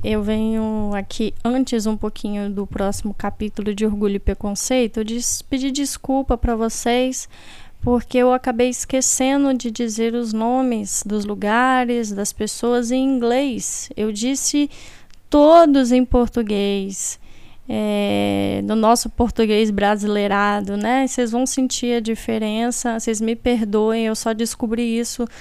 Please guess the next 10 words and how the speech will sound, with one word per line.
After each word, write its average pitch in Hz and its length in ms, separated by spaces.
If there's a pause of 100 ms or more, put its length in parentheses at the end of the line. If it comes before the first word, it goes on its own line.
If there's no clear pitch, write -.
(240)
no 247 300
final, 240 460
quando 247 180
eu 247 80
já 247 140
tinha 294 520 (360)
terminado 302 760
a 285 60
edição 262 540 (120)
toda, 262 580